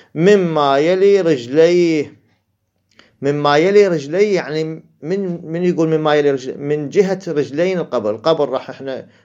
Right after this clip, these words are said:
محددين له، منا راح يصير راسه الميت ومنا رجله. جهة الرجل نخلي شنو؟ بجهة الرجل نخلي الميت الآن وننتظر قليلا. زين، وهذا الاستحباب للرجل. أما المرأة، والمرأة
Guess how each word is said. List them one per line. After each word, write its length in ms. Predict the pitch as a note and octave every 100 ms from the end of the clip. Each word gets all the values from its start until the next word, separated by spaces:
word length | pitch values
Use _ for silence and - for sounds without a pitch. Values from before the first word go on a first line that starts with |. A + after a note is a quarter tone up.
| -
محددين 540 | - C#3+ D3 D3+ C#3+
له، 60 | A#2
منا 320 | D3+ D#3+ D#3
راح 140 | D3
يصير 280 | D3+ - D#3
راسه 440 | E3 E3 F3 F3+ -
الميت 440 | D#3 E3 F#3 F#3+
ومنا 380 | D3 D#3+ E3+ E3+
رجله. 340 | B2 G#2 A2 - - - _ F3+
جهة 340 | G3 G#3 F#3+
الرجل 440 | F#3 D3+ F#3+ A3+ G3+
نخلي 420 | F3+ F#3+ F3+ F3
شنو؟ 280 | - D#3+ D#3 - _ _ _ _ _ A#2+
بجهة 480 | C#3+ A3 F3 C#3+ C#3+
الرجل 520 | B2 C3 C#3+ F3+ D3
نخلي 580 | D3 - F3 F#3+ G3+ -
الميت 500 | C#3 C3+ B2 A#2 A#2+
الآن 400 | - A#2 A#2 -
وننتظر 480 | C3 D3 D#3 F3 E3
قليلا. 640 | F3 A#2+ A#2 A2+ G#2+ A2 A2+ - - - -
زين، 320 | C3 D3 A2+ -
وهذا 380 | C#3+ E3 G3 F#3+
الاستحباب 540 | F3+ - C#3+ E3 D#3
للرجل. 420 | C#3 A#2 A2 A#2+ -
أما 180 | F#3+ G3+
المرأة، 460 | F#3+ D#3 D#3 D3
والمرأة 640 | D#3 D#3+ E3+ G3+ F#3+ E3+